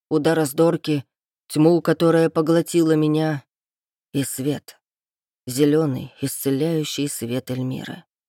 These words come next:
«Ты был мёртв, Кассиан», — негромко сказал он. «Я видел твою нить жизни. Она оборвалась». «Я знаю, Эйгон», — ответил я, не опуская взгляда.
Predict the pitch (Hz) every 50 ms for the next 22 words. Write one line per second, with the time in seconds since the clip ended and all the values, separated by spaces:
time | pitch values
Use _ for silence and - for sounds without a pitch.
0 | _ _ _ _ _ _ _ _ _ _ _ _ _ _ _ _ _ _ _ _
1 | _ _ _ _ _ _ - 131 131 - - 135 135 131 135 139 139 143 143 131
2 | - - - - - - - - 120 107 - - - - - 139 135 120 117 -
3 | 139 _ _ _ _ _ _ _ _ _ _ _ _ _ 143 147 143 127 143 143
4 | 143 139 - 135 127 - - 131 131 143 139 139 139 139 139 131 131 - _ _
5 | _ _ _ _ _ _ _ _ _ _ _ _ _ _ _ - 120 131 131 131
6 | 131 131 151 160 147 143 143 139 131 - 131 135 135 139 139 139 139 143 143 139
7 | - 123 123 131 143 135 - - 110 101 - - _ _ _ _ _ _ _ _
8 | _ _ 131 139 143 143 139 135 131 123 - 139 135 123 131 135 135 135 147 -
9 | - - - - - _ _ _ _ _ _ _ _ _ _ _ _ _ _ _
10 | _ _ _ _ _ _ _ _ _ _ _ _ - 135 139 135 127 127 151 151
11 | 156 139 123 139 - - - 135 131 127 - - 110 95 - 147 - _ _ _
12 | _ _ _ _ _ _ _ _ - 143 - 143 147 156 - - 135 135 135 139
13 | 151 156 147 139 139 135 - 151 - - - 151 143 127 135 - - 151 156 147
14 | 143 - 135 127